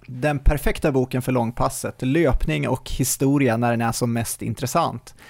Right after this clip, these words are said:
Där får vi följa Gunders uppväxt i Jämtlands skogar och sen till han slår världsrekord på löparbanorna. Och den är ju knappt elva timmar lång, så vill man vara ute riktigt länge där så har man ju en bra bok för det passet. Vad, vad tyckte du om den, Johan? Du har ju också läst den.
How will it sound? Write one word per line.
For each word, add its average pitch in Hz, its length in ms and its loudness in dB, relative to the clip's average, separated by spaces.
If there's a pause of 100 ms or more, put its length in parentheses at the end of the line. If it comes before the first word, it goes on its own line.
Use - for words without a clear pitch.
(320)
Där 127 100 -6
får 135 140 0
vi 131 120 4
följa 123 540 2
Gunders 120 440 0
uppväxt - 440 -4
i 123 80 0
Jämtlands 120 420 -2
skogar 117 400 -2
och 120 100 -4
sen 117 260 -8
till 113 300 -6 (360)
han 120 140 -2
slår 127 160 2
världsrekord 123 640 0
på 135 80 -2
löparbanorna. 131 840 0 (380)
Och 147 80 2
den 185 260 6
är 185 40 6
ju 190 160 6
knappt - 300 2
elva 170 280 6
timmar 170 260 4
lång, 117 260 4
så - 120 -6
vill 147 120 2
man 151 160 2
vara 156 120 4
ute 147 460 4
riktigt 160 300 0
länge 180 320 2
där 117 180 4
så - 160 -2 (440)
har 131 140 2
man 135 180 0
ju 120 60 2
en 123 100 2
bra 123 240 2
bok 123 240 -2
för 123 100 -4
det 143 120 0
passet. - 600 -6 (400)
Vad, 135 520 4
vad 156 120 2
tyckte 190 220 0
du 226 100 6
om 240 100 4
den, 135 140 2
Johan? 123 240 2
Du 156 60 0
har - 40 2
ju 175 40 2
också - 160 -6
läst 123 200 -2
den. - 140 -12